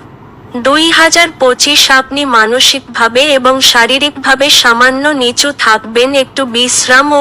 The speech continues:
পুষ্টিকর খাদ্য আপনার শক্তি বৃদ্ধি করতে সাহায্য করবে। একাধিক উৎস থেকে আর্থিক লাভ হবে।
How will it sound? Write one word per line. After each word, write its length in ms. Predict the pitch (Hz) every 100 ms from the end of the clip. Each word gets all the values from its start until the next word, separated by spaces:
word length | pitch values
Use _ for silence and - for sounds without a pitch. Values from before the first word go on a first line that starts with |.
| 285
পুষ্টিকর 600 | 254 247 254 277 262 277 277
খাদ্য 360 | 233 220 202 214 269
আপনার 360 | 269 240 247 262 -
শক্তি 400 | 226 233 - 285
বৃদ্ধি 440 | 269 226 220 233 247
করতে 340 | 233 226 - 311
সাহায্য 520 | - 240 233 240 226 - -
করবে। 440 | 240 208 196 202 196 - - - - - - - - -
একাধিক 560 | 262 269 311 311 359 381
উৎস 300 | 285 262 - - 311
থেকে 300 | - 262 277 330 285
আর্থিক 440 | 240 233 - 320 -
লাভ 260 | 240 233 247 240
হবে। 380 | 233 214 208